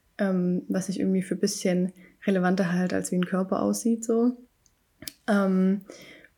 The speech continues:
und irgendwann hat sich aber das, glaub ich, auch verändert, dass ich selber ja auch auf Insta gesehen hab, dass andere Leute auch andere Dinge über Körperbilder machen. Ähm, und dass das auch mir und meinem Körperbild sehr gut getan hat, bewusst, ähm,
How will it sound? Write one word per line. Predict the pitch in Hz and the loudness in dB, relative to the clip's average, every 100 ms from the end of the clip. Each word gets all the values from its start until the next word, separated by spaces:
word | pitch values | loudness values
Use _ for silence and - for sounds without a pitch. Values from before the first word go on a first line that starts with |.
| _ | _
und | - 220 220 | 2 4 4
irgendwann | 233 240 214 220 220 214 - - - - _ - | 4 6 6 6 6 4 0 -8 -16 -18 _ -8
hat | 196 208 208 | -2 0 0
sich | 202 - | 0 0
aber | 196 | 0
das, | 196 - 208 - - | 0 0 -2 -2 -2
glaub | 214 196 | 0 0
ich, | 196 | 0
auch | 190 | -2
verändert, | - 208 202 190 | -2 0 0 0
dass | 185 190 | -2 -2
ich | - - | -6 -8
selber | 196 185 226 220 | -2 2 4 4
ja | 196 | 2
auch | 190 | 0
auf | 180 | 0
Insta | - 208 208 202 | 2 2 2 0
gesehen | 196 196 196 | 0 0 0
hab, | 190 190 | 0 -2
dass | 185 | -4
andere | - 190 190 | -2 -2 -2
Leute | 185 185 | -2 -2
auch | 190 | -2
andere | 185 233 254 185 | 2 2 2 2
Dinge | 175 175 | 2 2
über | 170 175 | 0 0
Körperbilder | 175 175 175 180 175 175 | 0 -2 0 0 0 2
machen. | 175 180 208 208 - - - - - - - | 0 2 0 0 -6 -20 -20 -20 -20 -14 -6
Ähm, | 196 190 | -2 0
und | 190 190 | 0 0
dass | 185 | -2
das | 190 180 | -2 -4
auch | 185 | -2
mir | 196 202 214 233 220 220 208 | 2 4 4 2 0 0 -2
und | 185 | -2
meinem | 190 214 214 | 2 2 0
Körperbild | 202 190 190 190 | -2 -2 -2 -2
sehr | 185 190 | -2 -4
gut | - 233 - | -2 -2 -2
getan | 202 185 185 | -2 0 0
hat, | 185 185 - | -2 -4 -4
bewusst, | 190 202 214 - - - - - - _ _ - | 0 0 0 -4 -10 -12 -16 -20 -20 _ _ -2
ähm, | 190 185 185 185 285 - | 0 2 2 2 -2 -6